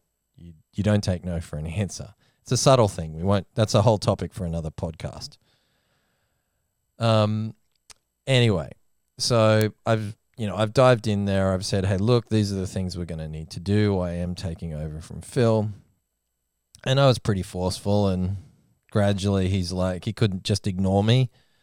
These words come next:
Um, and Phil's saying, "Hey, look, <laughs> I'm out. I'm, I'm not looking after this. So if you want it done,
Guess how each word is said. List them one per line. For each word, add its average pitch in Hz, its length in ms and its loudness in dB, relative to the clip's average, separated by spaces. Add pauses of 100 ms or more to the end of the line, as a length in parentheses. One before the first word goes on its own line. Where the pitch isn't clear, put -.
(260)
Um, 90 380 -2
and 101 140 0
Phil's 123 260 2
saying, 95 280 0
"Hey, 95 140 0
look, 101 300 2 (220)
<laughs> - 240 -10
I'm 104 180 2
out. 98 260 2
I'm, 98 300 0
I'm 98 100 2
not 95 140 2
looking 95 240 -4
after 90 320 -6
this. 80 220 -10
So 85 160 -6
if 85 120 -6
you 95 80 -6
want 90 180 0
it - 120 -8
done, 87 420 -4